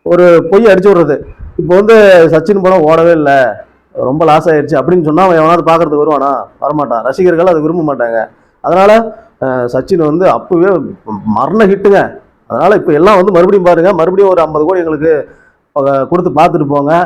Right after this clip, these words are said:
வாங்க அப்படின்னு சொல்லி கூப்பிடுறாங்க. இதுதான். அது வந்து அவங்க வந்து பணம் சம்பாதிக்கிறதுக்கோசரம் சொல்லலாம். ஆனா உண்மை என்ன அப்படிங்கிறது திரைத்துறையில இருக்கிறவங்களுக்கும், அஹ், ரசிகர்களுக்கும் நல்லாவே தெரியும்.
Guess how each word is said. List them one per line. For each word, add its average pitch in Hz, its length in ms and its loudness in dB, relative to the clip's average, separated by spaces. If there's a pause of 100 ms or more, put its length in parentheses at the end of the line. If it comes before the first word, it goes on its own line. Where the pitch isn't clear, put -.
(140)
வாங்க 160 360 -2
அப்படின்னு 160 280 0
சொல்லி 175 180 -2
கூப்பிடுறாங்க. 147 460 -4 (140)
இதுதான். 175 380 0 (1200)
அது 139 200 0
வந்து 185 220 4
அவங்க 196 240 4
வந்து 185 180 2
பணம் 196 260 2
சம்பாதிக்கிறதுக்கோசரம் 185 800 2
சொல்லலாம். 175 360 2
ஆனா 170 180 0
உண்மை 208 380 0
என்ன 190 280 2
அப்படிங்கிறது 170 500 0 (560)
திரைத்துறையில 202 540 4
இருக்கிறவங்களுக்கும், 180 720 2 (240)
அஹ், 143 400 0
ரசிகர்களுக்கும் 185 720 2
நல்லாவே 165 320 2
தெரியும். 151 320 -2